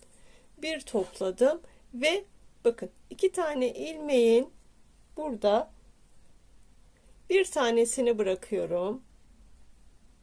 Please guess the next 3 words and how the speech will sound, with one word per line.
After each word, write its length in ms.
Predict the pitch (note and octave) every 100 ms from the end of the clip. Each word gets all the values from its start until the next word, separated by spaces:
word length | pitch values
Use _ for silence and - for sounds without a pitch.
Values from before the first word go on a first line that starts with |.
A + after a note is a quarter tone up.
| - - - -
ve 340 | G3+ G3 A#3 C#4 _ - - - - _ - - -
ikinciyi 720 | C#4 - A3+ F#3+ G3 G#3 -
örüyorum. 460 | F#3+ F#3 - - -